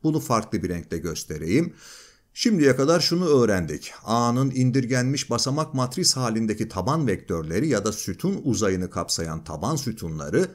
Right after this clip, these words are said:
pivot sütunları ile örtüşen sütun vektörleridir.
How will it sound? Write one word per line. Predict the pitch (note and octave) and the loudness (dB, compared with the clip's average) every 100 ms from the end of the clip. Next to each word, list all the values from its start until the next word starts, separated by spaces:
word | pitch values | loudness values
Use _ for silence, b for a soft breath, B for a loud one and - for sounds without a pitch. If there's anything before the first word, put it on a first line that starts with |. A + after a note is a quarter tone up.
| _ - | _ -10
pivot | E2 A#2+ F3 | -2 -2 -2
sütunları | - - G2 F2 E2 E2 | -4 -6 -4 -4 -4 -6
ile | E2 D#2+ | -6 -4
örtüşen | F2+ G2+ - E2 C#3 F#3 | -2 -2 -2 -4 -2 -2
sütun | - - - G3+ | -2 -2 0 2
vektörleridir. | A2 D#2+ - D#2 D2 C2+ - C2+ - | 2 0 -6 -6 -8 -12 -14 -18 -20